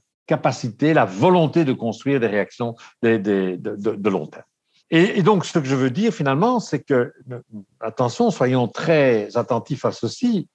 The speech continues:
En fait, la Belgique et les consommateurs belges, peut-être moins qu'ailleurs, mais ont profité de cette libéralisation pendant plusieurs années, parce que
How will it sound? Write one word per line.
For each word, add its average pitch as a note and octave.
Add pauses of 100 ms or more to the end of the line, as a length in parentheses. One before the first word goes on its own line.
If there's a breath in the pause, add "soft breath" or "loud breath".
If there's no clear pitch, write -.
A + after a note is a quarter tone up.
(560)
En G#2+
fait, G3+
la C3
Belgique G2
et A#2
les A2
consommateurs G#2
belges, B2+
peut-être C#3
moins E3
qu'ailleurs, D3 (540 soft breath)
mais C#3
ont D#3
profité F3+
de F3
cette B2+
libéralisation A2 (640)
pendant D3
plusieurs E3
années, E3+
parce -
que A#2+